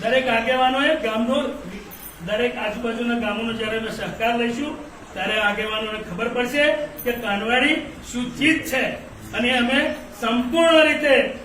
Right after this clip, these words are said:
આ યુદ્ધ લડવા માટે આ, આ જે આપણે તમે વિનંતી કરો છો કે જે આયોજન કરવા માટે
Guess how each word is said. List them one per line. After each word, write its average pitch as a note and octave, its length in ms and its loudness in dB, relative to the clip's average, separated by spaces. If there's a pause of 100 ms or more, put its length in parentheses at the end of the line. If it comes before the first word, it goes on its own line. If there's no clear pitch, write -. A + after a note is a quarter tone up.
(180)
આ A3 100 2
યુદ્ધ B3 360 2
લડવા B3 380 2
માટે B3+ 460 2 (320)
આ, A#3 100 2 (520)
આ C4 60 6
જે B3 420 4
આપણે B3 400 4
તમે A#3+ 380 2
વિનંતી A#3+ 180 0
કરો B3 180 0
છો A#3+ 220 0 (360)
કે A#3+ 160 0
જે B3+ 100 0
આયોજન B3 460 2
કરવા A#3+ 300 -2
માટે B3 420 2